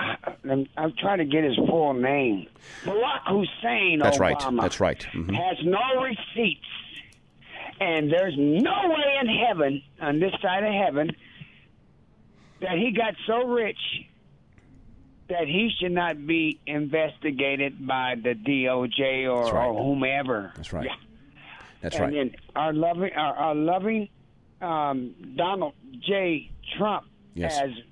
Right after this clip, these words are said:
Speaker 1: Fannie Willis says,
Speaker 2: Mm-hmm.
Speaker 1: uh, boy, when he gets back in the White House, I wanna be his D O J, uh, leader, and I wanna go right after,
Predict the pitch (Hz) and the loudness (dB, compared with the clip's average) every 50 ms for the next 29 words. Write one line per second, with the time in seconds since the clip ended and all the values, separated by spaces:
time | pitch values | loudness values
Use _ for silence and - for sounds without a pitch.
0 | - - - - - - - _ - 208 202 190 185 175 170 160 160 185 214 208 | -20 -20 -20 -20 -20 -20 -20 _ -8 -6 -4 -2 0 0 2 2 2 2 2 2
1 | 185 160 143 127 - - - 175 160 143 135 139 147 156 147 - - - - - | 2 0 -2 -2 -6 -4 -2 0 2 2 2 2 0 -2 -2 -6 -14 -20 -20 -20
2 | - - - - - 87 85 - 101 101 101 104 101 120 - 139 143 139 143 151 | -20 -20 -18 -14 -12 -12 -10 -8 -6 -6 -4 -4 -6 -6 -6 -6 -4 0 2 2
3 | 165 170 175 185 165 165 175 196 202 202 175 220 220 - - 226 220 214 214 226 | 2 2 2 0 0 0 0 2 2 2 2 0 -2 -2 -2 -2 -2 0 0 0
4 | 220 214 208 202 202 208 214 208 196 185 175 170 175 165 151 - - - - - | 0 0 0 0 0 0 0 0 0 0 0 0 0 -2 -2 -6 -10 -16 -16 -12
5 | - 165 180 208 214 226 220 214 208 190 180 165 160 196 208 202 170 175 185 190 | -8 -4 -4 -2 0 0 0 0 0 -2 -4 -2 0 0 0 2 2 2 2 2
6 | 180 165 139 - 196 202 196 190 196 190 185 139 - 196 196 208 202 190 180 - | 0 -2 -2 0 0 2 2 2 2 0 0 0 0 2 2 2 0 0 -2 0
7 | 175 170 165 160 160 156 170 196 214 214 214 190 180 180 165 151 156 175 202 196 | 0 0 2 2 2 2 2 2 2 2 0 0 2 0 0 2 0 0 0 2
8 | 190 190 185 180 175 160 156 170 160 151 147 143 - - - - - - - _ | 2 0 2 2 0 0 2 2 0 0 -2 -4 -10 -16 -20 -20 -20 -20 -20 _
9 | 147 143 156 165 175 220 262 294 311 285 262 247 233 226 202 170 - 175 165 151 | -14 -10 -6 -2 0 0 2 2 0 0 0 2 0 0 -2 -2 -2 0 0 0